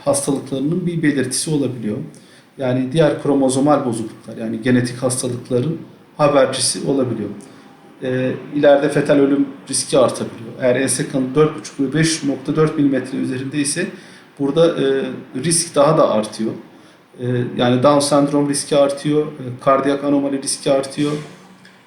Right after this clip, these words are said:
e, fetal anomali, yani fetal, e, diğer organlarda yapısal bozukluk olma ihtimali artıyor. Yani burada, e, mesela kromozom bozukluğu dört buçuk milimetrelik bir ense kalınlığında yüzde otuz üç olarak hesaplanmış.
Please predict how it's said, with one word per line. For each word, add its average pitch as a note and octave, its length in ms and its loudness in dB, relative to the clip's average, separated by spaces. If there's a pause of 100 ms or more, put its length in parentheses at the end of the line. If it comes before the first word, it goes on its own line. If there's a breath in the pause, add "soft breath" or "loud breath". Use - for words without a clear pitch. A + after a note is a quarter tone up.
(120)
e, B2 40 -6
fetal C3 360 2
anomali, C#3 420 2
yani A#2 180 2
fetal, C3 340 0
e, C#3 40 -2 (1040)
diğer D3 220 4
organlarda B2+ 760 0 (120)
yapısal C3+ 440 0
bozukluk - 460 -8
olma C3+ 240 2
ihtimali B2+ 500 -2 (680 loud breath)
artıyor. C#3 400 2
Yani B2 300 0
burada, C#3+ 320 0 (200)
e, C3 40 -8
mesela B2+ 380 -2 (120)
kromozom C#3+ 480 4
bozukluğu C3 460 -2 (240)
dört D3+ 200 2
buçuk - 200 -10
milimetrelik C3+ 720 0
bir C#3 240 -2
ense C#3 320 -2
kalınlığında B2 460 0 (500 loud breath)
yüzde D3 200 2
otuz - 260 2
üç C#3+ 140 -4
olarak A2 300 0
hesaplanmış. A2 760 -8